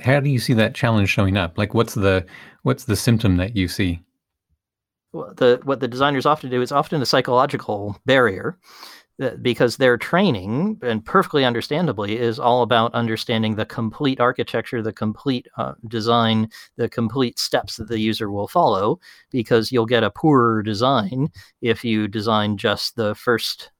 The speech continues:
Speaker 2: step and then the second step and then the third step in isolation. If you have a view of the whole thing, you'll do better. It's as if you were to design, I don't know, the front bumper of a car and then the steering wheel and then the, um, the, the boot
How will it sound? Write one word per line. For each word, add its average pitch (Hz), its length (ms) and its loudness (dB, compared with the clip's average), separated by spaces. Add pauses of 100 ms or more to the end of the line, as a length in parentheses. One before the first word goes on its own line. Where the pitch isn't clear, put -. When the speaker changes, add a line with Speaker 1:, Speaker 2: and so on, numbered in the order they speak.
(100)
Speaker 2:
step - 320 -4
and 104 120 -2
then 101 140 -2
the 101 80 -4
second 107 320 -2
step 110 260 -6
and 101 100 -6
then 98 100 -6
the 95 40 -14
third 110 180 -4
step 104 280 -6
in 101 100 -4
isolation. 110 720 -2 (320)
If 113 100 -10
you 113 80 0
have 101 120 0
a 104 40 -4
view 104 220 0
of 101 60 -4
the 104 80 -4
whole 113 160 0
thing, 131 180 2
you'll 104 140 -2
do 104 160 -4
better. 101 420 -2
It's 110 160 -12
as 104 80 -4
if 98 140 -6
you 110 100 -2
were 104 140 -2
to - 100 -8
design, 104 540 0 (360)
I 113 60 -6
don't 101 120 0
know, 101 100 2
the 104 80 0
front 120 260 -2
bumper 120 300 2
of 104 100 2
a 117 60 2
car 110 440 4
and 104 160 0
then 104 200 0
the 104 260 -2
steering 120 400 2
wheel 110 380 4
and 104 180 0
then 104 240 -4
the, 107 240 -2 (340)
um, 104 440 -2
the, 113 140 0
the - 160 -2
boot 117 360 0